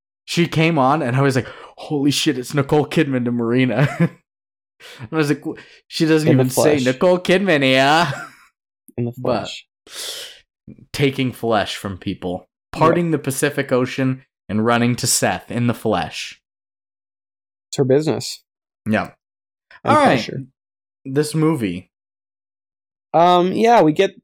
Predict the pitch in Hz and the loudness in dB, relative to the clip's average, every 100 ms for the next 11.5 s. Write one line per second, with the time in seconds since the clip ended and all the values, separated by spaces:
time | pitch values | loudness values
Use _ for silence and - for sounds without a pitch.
0 | - 170 151 190 190 196 196 185 175 151 | -8 -4 0 0 2 4 6 6 4 2
1 | - 170 165 160 151 143 - - _ _ | 2 4 6 4 2 -2 -10 -18 _ _
2 | - 165 156 143 143 143 139 139 135 127 | -4 2 4 4 4 4 4 2 0 -2
3 | 143 127 123 135 127 107 101 104 - _ | 2 4 4 2 0 0 -2 -4 -8 _
4 | _ _ _ _ 135 127 120 120 123 - | _ _ _ _ 2 4 6 4 2 -4
5 | - 147 135 160 151 143 - _ _ _ | 0 0 2 4 4 4 0 _ _ _
6 | _ _ - 147 - 139 127 127 127 110 | _ _ -6 -4 2 2 2 0 2 2
7 | 101 - 101 101 101 - - - - 110 | 2 0 2 2 2 -2 -4 -4 0 0
8 | - 131 139 127 135 127 131 131 127 - | 0 0 2 2 2 -2 2 2 2 2
9 | 127 135 123 123 113 127 131 131 - - | 2 4 2 2 2 4 4 0 -6 -10
10 | _ _ _ _ _ _ - 120 131 131 | _ _ _ _ _ _ -4 2 4 4
11 | 131 123 117 107 - | 4 4 2 0 -8